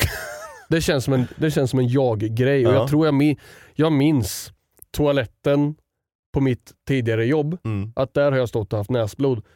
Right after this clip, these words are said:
Speaker 1: Mm.
Speaker 2: det skedde säkert när jag då satt och bajsade. Eh, jag, ibland så snyter jag mig och då får jag näsblod. Det är bara
Speaker 1: Mm.
Speaker 2: så det blir.
Speaker 1: Mm.
Speaker 2: Eh, så jag, jag,
Speaker 1: Mm.
Speaker 2: jag skulle säga att det där är jag. Haha, what the fuck? Kenny? Kanske?
Speaker 1: Mm.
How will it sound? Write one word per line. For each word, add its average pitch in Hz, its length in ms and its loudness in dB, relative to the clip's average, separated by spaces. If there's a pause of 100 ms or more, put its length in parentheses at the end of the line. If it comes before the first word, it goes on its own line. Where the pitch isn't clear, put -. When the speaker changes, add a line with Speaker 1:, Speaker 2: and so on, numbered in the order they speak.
(160)
Speaker 1:
Mm. 107 120 0
Speaker 2:
det 127 60 2
skedde 117 300 -2
säkert 113 460 -4
när 123 80 0
jag 113 60 -2
då 110 100 -2
satt - 180 -6
och 113 60 -2
bajsade. 113 580 -2 (500)
Eh, 117 400 2 (480)
jag, 135 200 2
ibland 143 280 2
så 135 420 0
snyter 120 380 -2
jag 110 60 -2
mig 127 140 0
och 117 60 2
då 117 60 -2
får 117 120 -4
jag 113 60 -2
näsblod. 113 400 -4
Det - 40 -6
är - 20 -4
bara 131 80 0
Speaker 1:
Mm. 82 100 -2
Speaker 2:
så 110 100 -4
det 110 60 -4
blir. 110 240 -4
Speaker 1:
Mm. 95 260 -4 (220)
Speaker 2:
Eh, - 240 -4
så - 140 -4
jag, 135 80 2
jag, 135 100 2
Speaker 1:
Mm. 139 100 4
Speaker 2:
jag 139 100 0
skulle 123 140 -2
säga 123 100 0
att 110 60 -6
det 127 60 -4
där 113 160 0
är 110 40 2
jag. 110 260 0 (260)
Haha, 123 380 -2 (140)
what 123 160 -2
the 123 80 -4
fuck? - 340 -4 (1800)
Kenny? 113 580 -2 (500)
Kanske? 208 280 0
Speaker 1:
Mm. 349 100 -4